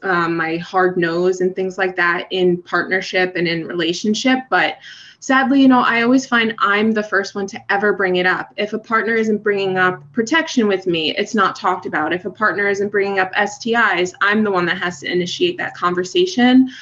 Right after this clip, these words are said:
which I'll gladly do 'cause I feel it is vital to have those conversations with someone you're gonna have, um, sexual interactions with.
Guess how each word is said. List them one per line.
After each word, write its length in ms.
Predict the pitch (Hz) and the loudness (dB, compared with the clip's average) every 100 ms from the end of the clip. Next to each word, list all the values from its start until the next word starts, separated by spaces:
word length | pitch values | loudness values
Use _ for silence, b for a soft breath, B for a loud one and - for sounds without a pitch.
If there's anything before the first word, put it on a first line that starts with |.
| B _ | B _
which 220 | 220 220 | 0 2
I'll 180 | 214 208 | 2 2
gladly 440 | 214 208 208 208 | 2 4 4 0
do 260 | 180 190 180 | 4 4 4
'cause 200 | 196 196 | 0 0
I 120 | 185 | 0
feel 300 | 180 196 180 | 2 0 0
it 160 | 190 190 | 2 2
is 160 | 175 | 2
vital 480 | 175 - 170 170 175 | 2 0 0 -2 -6
to 160 | 180 185 | -8 -6
have 200 | 180 175 | -6 -6
those 160 | 135 | -14
conversations 800 | - 131 135 - - - - - | -12 -14 -14 -14 -14 -14 -12 -12
with 120 | 165 165 | -10 -10
someone 320 | 185 170 165 | -6 -6 -6
you're 120 | 170 | -8
gonna 220 | 170 - | -6 -6
have, 220 | 180 - - - | -8 -10 -10 -8
um, 360 | 170 - - | -6 -6 -10
sexual 600 | - 202 185 - 165 160 - | -8 -6 -4 -4 -4 -4 -4
interactions 680 | 175 180 - - - 131 | -8 -6 -8 -8 -16 -14
with. 180 | 117 | -16